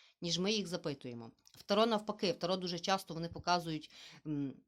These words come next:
набагато швидше. Ми питаємо за три місяці, а в основному події відбуваються вже за місяць-півтора. Ну, є такі особливості в тих системах. І так, дивіться.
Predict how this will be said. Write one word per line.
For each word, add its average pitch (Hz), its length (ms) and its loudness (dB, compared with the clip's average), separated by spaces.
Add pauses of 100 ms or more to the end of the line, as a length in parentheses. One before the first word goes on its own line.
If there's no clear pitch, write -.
(180)
набагато 165 460 2
швидше. 147 380 -2
Ми 165 100 0
питаємо 165 400 0
за 165 100 -4
три 220 200 2
місяці, 170 380 0
а - 20 -4
в 151 40 -4
основному 170 380 -2
події 156 320 -2
відбуваються 147 540 -2
вже 143 140 -6
за 139 100 -6
місяць-півтора. 160 800 -4 (1040)
Ну, 254 160 0
є 202 180 2
такі 185 220 -2
особливості 180 580 -4
в - 40 -14
тих 170 220 -6
системах. - 600 -12
І - 60 -8
так, 135 260 -4
дивіться. 180 380 -2